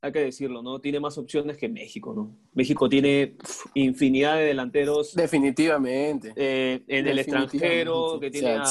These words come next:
Speaker 2: sí.
Speaker 1: en la Premier League, y la, y la Liga Mexicana tiene, es muy competitiva, eh, los máximos artilleros o la lista de goleadores deben haber cinco o seis mexicanos. Entonces, en comparación con Perú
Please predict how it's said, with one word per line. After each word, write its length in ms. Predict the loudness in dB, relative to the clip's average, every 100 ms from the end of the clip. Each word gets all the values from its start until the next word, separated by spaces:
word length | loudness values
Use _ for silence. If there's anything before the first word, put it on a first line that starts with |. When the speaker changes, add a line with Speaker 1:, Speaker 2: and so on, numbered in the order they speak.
| 0 0
Speaker 2:
sí. 60 |
Speaker 1:
en 80 | -4
la 100 | -10
Premier 340 | -8 -8 -8
League, 600 | -8 -4 -4 -4 -4 -6 -10
y 220 | -8 -6 -2
la, 200 | -2 -2
y 140 | -6
la 120 | -4 -4
Liga 220 | -4 -4
Mexicana 440 | -6 -6 -6 -6
tiene, 280 | -10 -8 -6
es 140 | -6 -8
muy 160 | -10
competitiva, 1120 | -14 -12 -12 -12 -4 -2 0 2 0 -2 -6 -10 _ _ -12
eh, 360 | -8 -6 -4 -4
los 160 | -4
máximos 400 | -4 -6 -8 -6
artilleros 600 | -6 -6 -2 0 0 0 -4
o 160 | -4
la 100 | -2
lista 300 | -4 -4 -2
de 80 | -2
goleadores 560 | 0 -2 0 0 0 0
deben 260 | -2 -4
haber 320 | -4 -2 -4 -6 _ _ _
cinco 380 | -6 0 0 -2
o 40 | -4
seis 160 | -4
mexicanos. 680 | -4 -8 -2 2 2 0 -4
Entonces, 580 | -4 -2 0 0 -2 -12 _ -20 -14 -6
en 120 | -2
comparación 460 | 0 2 2 0 2
con 160 | 2
Perú 480 | 4 4 4 2